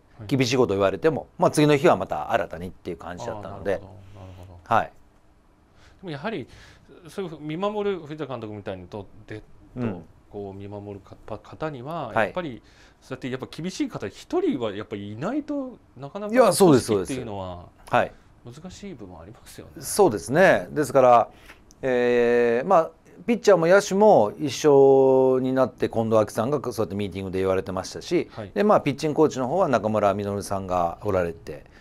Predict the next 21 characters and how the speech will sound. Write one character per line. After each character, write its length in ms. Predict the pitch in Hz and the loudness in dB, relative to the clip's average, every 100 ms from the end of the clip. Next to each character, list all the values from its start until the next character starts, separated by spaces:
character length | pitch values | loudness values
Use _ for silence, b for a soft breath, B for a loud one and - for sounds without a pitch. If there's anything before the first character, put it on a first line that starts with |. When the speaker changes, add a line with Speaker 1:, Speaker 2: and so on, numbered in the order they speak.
| b b b | b b b
Speaker 2:
あ 160 | - 90 | -16 -14
の、 480 | 87 85 82 82 90 | -14 -14 -14 -16 -12
そ 100 | - | -4
れ 80 | 104 | -4
な 60 | 95 | -4
り 60 | |
に 20 | |
指 100 | 113 | -8
示 220 | - 98 85 | -8 -8 -10
は 260 | 78 73 | -12 -12
さ 140 | - 101 | -4 -4
れ 100 | 95 | -4
て 400 | 90 85 82 85 - _ _ _ | -8 -8 -12 -16 -20 _ _ _
ま 160 | 113 104 | -4 -4
し 80 | - | -6
た 100 | - | -16
し、 320 | - 95 82 | -12 -12 -12
Speaker 1:
は 140 | - | -16
い。 20 | |
は 40 | |
い。 20 | 107 | -16